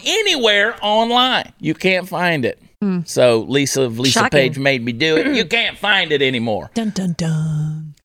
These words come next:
Speaker 3: They're hiding
Speaker 1: <sighs>
Speaker 3: Biden. They are legitimately hiding Biden.
Speaker 1: They're hiding
Speaker 2: Yeah.
Speaker 1: Biden. I mean, you can't even come out with a campaign ad that's
Speaker 3: No.
Speaker 1: legitimate or true. I mean, here's a guy who's rich talking about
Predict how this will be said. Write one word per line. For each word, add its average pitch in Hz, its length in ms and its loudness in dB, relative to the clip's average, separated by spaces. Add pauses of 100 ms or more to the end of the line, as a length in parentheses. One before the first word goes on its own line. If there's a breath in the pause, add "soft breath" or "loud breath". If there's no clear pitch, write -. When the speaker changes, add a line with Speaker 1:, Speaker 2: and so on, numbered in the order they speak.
Speaker 3:
They're 196 100 0
hiding 208 300 4
Speaker 1:
<sighs> - 0 -
Speaker 3:
Biden. 233 420 2
They 233 160 4
are 226 320 4
legitimately 254 640 2
hiding 233 380 0
Biden. 294 440 2
Speaker 1:
They're 160 220 4
hiding 196 400 2
Speaker 2:
Yeah. 226 260 4
Speaker 1:
Biden. 139 120 -4
I - 20 0
mean, 165 160 0
you 202 80 -2
can't 240 180 0
even 220 120 0
come 226 160 2
out 220 100 0
with 185 80 -4
a 170 60 0
campaign 190 640 0
ad 170 200 4
that's 247 200 4
Speaker 3:
No. 180 60 2
Speaker 1:
legitimate 180 440 2
or 208 80 2
true. 277 400 0 (440)
I 156 60 0
mean, 175 160 2
here's 208 280 4
a 220 60 -2
guy 156 320 4
who's 160 200 0
rich 185 580 0
talking 165 240 0
about 170 260 0